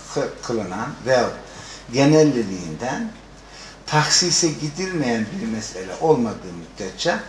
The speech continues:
aslın yürürlülüğü mevzu bahistir.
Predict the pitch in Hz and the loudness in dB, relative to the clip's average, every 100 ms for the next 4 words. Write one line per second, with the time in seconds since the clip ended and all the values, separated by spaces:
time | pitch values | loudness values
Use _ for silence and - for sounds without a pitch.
0 | - - - - - - - 208 220 170 | -14 -14 -14 -8 -2 0 0 0 0 2
1 | 117 117 117 110 110 113 127 131 98 73 | 0 0 0 0 0 0 0 0 -2 -4
2 | - - - - - - - - | -10 -14 -12 -12 -10 -12 -12 -12